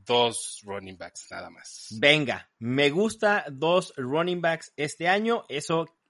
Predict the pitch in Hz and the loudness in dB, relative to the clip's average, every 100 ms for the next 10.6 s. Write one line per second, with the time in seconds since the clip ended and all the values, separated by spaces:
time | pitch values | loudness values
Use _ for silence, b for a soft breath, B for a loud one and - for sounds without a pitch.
0 | - 160 - 202 240 302 294 202 208 214 | -2 0 2 0 2 2 4 4 4 2
1 | 202 214 233 233 - _ _ - 170 170 | 2 4 2 2 -6 _ _ -2 2 6
2 | 160 156 214 220 196 156 131 123 104 117 | 6 6 6 6 2 0 -2 -8 -8 -8
3 | 110 120 139 175 170 117 147 151 127 127 | -8 -4 -2 -2 -6 -2 -2 0 -2 -2
4 | 127 127 123 - - 165 180 175 175 196 | -2 -2 -2 -4 -2 0 2 2 4 4
5 | 220 - _ _ _ _ 104 131 139 131 | 4 0 _ _ _ _ -4 2 2 2
6 | 107 104 80 69 - - _ _ _ _ | -6 -10 -10 -14 -20 -20 _ _ _ _
7 | _ _ _ _ _ _ _ _ _ _ | _ _ _ _ _ _ _ _ _ _
8 | _ _ _ _ _ - 185 247 254 208 | _ _ _ _ _ -2 0 0 -2 -2
9 | 175 147 143 135 123 120 110 104 - 113 | -2 -2 0 0 0 -2 -6 -8 -6 -8
10 | 104 82 - - - - | -8 -14 -16 -16 -16 -18